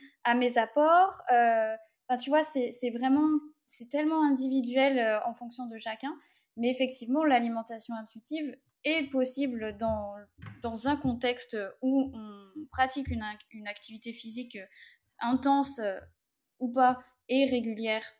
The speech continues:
ou pas, avec un haut volume d'entraînement ou pas. Euh, c'est juste qu'elle est propre à chacun. Et par contre, il y a une réelle écoute de ces signaux corporels, euh, qui font que, ben, effectivement, les,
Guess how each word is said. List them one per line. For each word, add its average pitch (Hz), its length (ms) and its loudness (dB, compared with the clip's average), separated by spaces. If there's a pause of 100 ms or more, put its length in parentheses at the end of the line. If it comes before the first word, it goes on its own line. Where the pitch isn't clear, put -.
(180)
ou 233 120 -10
pas, 240 220 4
avec 226 220 -2
un 208 160 -6
haut 247 100 0
volume 240 300 0
d'entraînement 214 600 -8
ou 220 80 -14
pas. 220 280 -4 (580)
Euh, 220 220 4
c'est 226 180 -2
juste 294 240 -2
qu'elle 220 420 0
est 214 120 -2
propre 285 460 -2
à 220 120 0
chacun. 240 580 -2
Et 214 120 -4
par 214 260 -6
contre, 302 280 0
il 220 60 -10
y 226 60 -4
a 233 80 0
une 214 140 -6
réelle 269 640 0
écoute 240 520 -10
de 202 160 -10
ces 269 220 -8
signaux 254 380 -2
corporels, 240 680 -6 (540)
euh, 220 120 2
qui 226 180 -8
font 277 220 0
que, 240 480 0
ben, 202 520 -2 (100)
effectivement, 240 560 -4
les, 220 400 -4